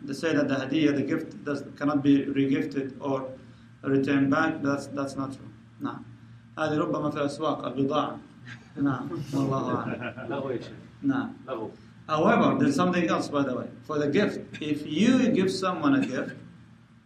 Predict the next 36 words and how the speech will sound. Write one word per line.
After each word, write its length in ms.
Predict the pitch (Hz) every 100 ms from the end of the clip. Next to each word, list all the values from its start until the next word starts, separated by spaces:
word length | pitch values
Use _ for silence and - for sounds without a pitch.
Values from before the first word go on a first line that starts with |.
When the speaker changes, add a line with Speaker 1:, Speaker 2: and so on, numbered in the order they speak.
| -
Speaker 1:
that's 420 | 143 196 220 -
when 120 | 180
you're 100 | 165
not 200 | 165 160
allowed 260 | 151 151 -
to 100 | 151
ask 220 | 143 139
for 160 | 143 127
it 120 | 117
back. 200 | 110 - - - - - - - - - - -
You 200 | 151 147
cannot 300 | 147 165 -
ask 300 | - 147 147
back 240 | 143 135 135
for 60 |
that 180 | 135 123
gift 220 | - -
again. 160 | - - - - - - - - - - -
So 320 | - 170 151
someone 420 | 147 165 160 143
was 240 | 143 139 139
good 280 | 156 156 -
to 80 | 143
you 420 | 151 160 160 - -
at 120 | -
some 260 | 156 147
point 260 | 143 151 139
in 120 | 139
your 140 | 131 120
life, 360 | 131 156 - - - -
Speaker 2:
<laughs> 320 | - - - -
Speaker 1:
then 200 | 156 160
you 140 | 160
gave 220 | 160 170
them 160 | 165 160
something. 480 | 190 156 - -